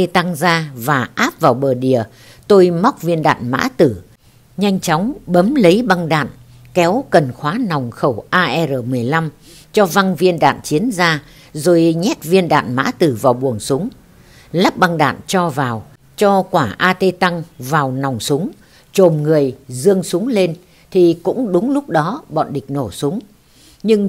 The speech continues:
chúng lại hướng trách súng về bên phải của chúng tôi. Những đường đạn đỏ rực bay về hướng ấy. Rõ ràng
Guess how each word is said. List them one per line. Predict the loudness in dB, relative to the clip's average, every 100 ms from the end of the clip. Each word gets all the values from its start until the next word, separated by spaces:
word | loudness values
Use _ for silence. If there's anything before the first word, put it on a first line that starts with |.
| 0
chúng | 0 0
lại | 0 -2 -2
hướng | -2 0 0
trách | -2 -2
súng | -2 -2 -2 0
về | 0 2
bên | 0 0
phải | -4 -4 -6
của | -10
chúng | -6 -6 -2
tôi. | 2 0 -2 -10 -20 -14 -6
Những | -2 2
đường | 2 2
đạn | -2 -4 -2
đỏ | -2 -2
rực | -4 -6 -6
bay | -4 -4
về | -4 -4
hướng | -4 -4
ấy. | -2 -2 -4 -10 -20 _ -16 -4
Rõ | -4 -2
ràng | -2 -2